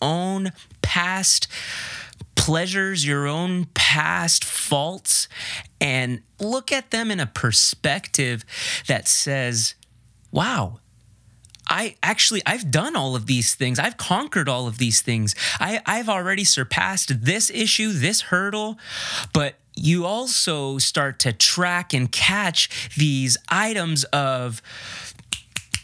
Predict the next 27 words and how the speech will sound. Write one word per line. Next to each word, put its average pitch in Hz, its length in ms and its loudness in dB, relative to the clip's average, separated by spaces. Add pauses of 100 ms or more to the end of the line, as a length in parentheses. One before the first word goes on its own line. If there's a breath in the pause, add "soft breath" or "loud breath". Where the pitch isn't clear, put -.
(220)
consistency, 151 920 2
and 127 100 0
that 147 120 2
doesn't 151 240 2
always 143 360 2
mean 143 160 2
a 123 60 0
good 123 340 0
thing. 107 320 0
You 135 140 4
might 151 200 0
consistently 135 800 2
be 120 220 2
lazy. 117 360 2
You 113 140 4
might 143 200 0
be 139 100 2
consistently 127 920 2
procrastinating. 107 1300 0 (380 loud breath)
You 147 160 4
might 123 220 0
be 117 120 2
consistently 127 1200 2
avoiding 123 800 0
the 107 160 0
big 143 360 -2
task 98 640 0